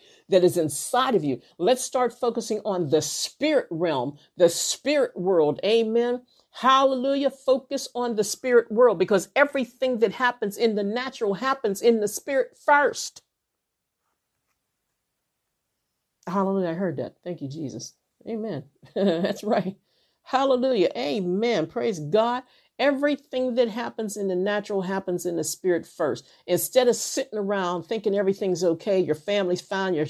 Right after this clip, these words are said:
your son's fine, your daughter's fine, your mom, your dad, your uncle, grandpap, grandma, aunt,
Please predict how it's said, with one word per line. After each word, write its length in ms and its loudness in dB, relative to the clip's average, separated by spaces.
your 120 -2
son's 340 -4
fine, 320 -4
your 100 0
daughter's 380 2
fine, 320 -6
your 120 0
mom, 280 2
your 100 0
dad, 300 2
your 140 -2
uncle, 420 -2
grandpap, 640 0
grandma, 640 0
aunt, 320 -2